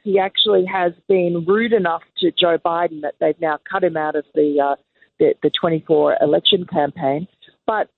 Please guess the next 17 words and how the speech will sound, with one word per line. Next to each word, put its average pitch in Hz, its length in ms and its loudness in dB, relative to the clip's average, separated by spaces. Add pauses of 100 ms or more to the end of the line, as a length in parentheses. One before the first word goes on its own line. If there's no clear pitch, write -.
(180)
it 240 140 -4
doesn't 269 360 0
do 247 200 -2
anything 247 580 -2
because 220 480 0 (160)
they 240 260 0
have 226 180 -6 (200)
to 285 180 -4 (160)
actually 196 460 0
make 170 380 -2
it - 120 0 (140)
hurt. 233 360 0 (480)
And 190 200 0 (100)
it 202 140 2
has 202 180 -4 (140)
to 214 80 -2 (160)
damage 180 460 0